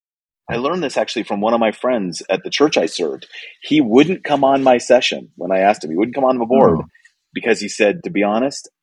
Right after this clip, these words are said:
Speaker 1: I love our church, but I love you and Beth, my wife, you and Beth more. And you need people on your board who care more about the church than they care about you as much as they care about you."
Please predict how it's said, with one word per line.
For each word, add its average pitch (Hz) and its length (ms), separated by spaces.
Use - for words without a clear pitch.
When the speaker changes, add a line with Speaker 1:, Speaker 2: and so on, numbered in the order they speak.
Speaker 1:
I 92 120
love 92 260
our 139 200
church, - 680
but 90 140
I 95 60
love 95 280
you 104 220
and 104 160
Beth, 98 240
my 92 120
wife, 85 400
you 92 160
and 101 120
Beth 95 260
more. 113 600
And 104 240
you 117 140
need 143 180
people 131 320
on 117 120
your 110 120
board 104 520
who 98 60
care 98 240
more 95 240
about 92 340
the 87 80
church - 480
than 87 100
they 85 80
care 85 180
about 80 300
you 87 180
as 80 120
much 78 180
as 76 100
they 76 100
care 76 200
about 69 260
you." 67 280